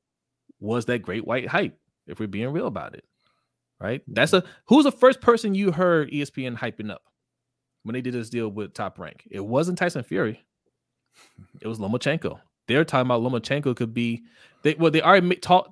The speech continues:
talked about him as he pound for pound best at the time with not, like, what, he was, record was, like, nine and one.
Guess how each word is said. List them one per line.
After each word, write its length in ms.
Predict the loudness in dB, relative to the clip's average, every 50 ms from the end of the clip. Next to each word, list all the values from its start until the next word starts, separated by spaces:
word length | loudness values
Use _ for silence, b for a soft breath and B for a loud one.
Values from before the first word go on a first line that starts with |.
| _ -2
talked 180 | 0 0 0
about 200 | 2 2 0 0
him 60 | 0 0
as 140 | -4 -4 -4
he 180 | -4 -4 -4
pound 280 | -6 -6 -6 -6 -6 -6
for 60 | -6
pound 260 | -4 -4 -4 -4 -4
best 300 | -4 -4 -4 -6 -8 -14 _ _ _ -4
at 160 | -4 -4 -4
the 60 | -6
time 360 | -8 -6 -4 -4 -4 -4 -4
with 200 | -6 -8 -10 -8
not, 260 | -8 -8 -6 -8 -8 -10
like, 160 | -14 -14 -16 _ _ _ _ _ _ _ _
what, 180 | -2 -2 -2 -4
he 180 | -8 -4 -2 -2
was, 100 | -2 -4 -4 -2
record 140 | -2 -2 -2
was, 80 | -2 -8
like, 140 | -10 -10
nine 280 | -6 -4 -2 -2 0 0
and 160 | -2 -2 -2
one. 320 | -4 -2 -2 -4 -4 -6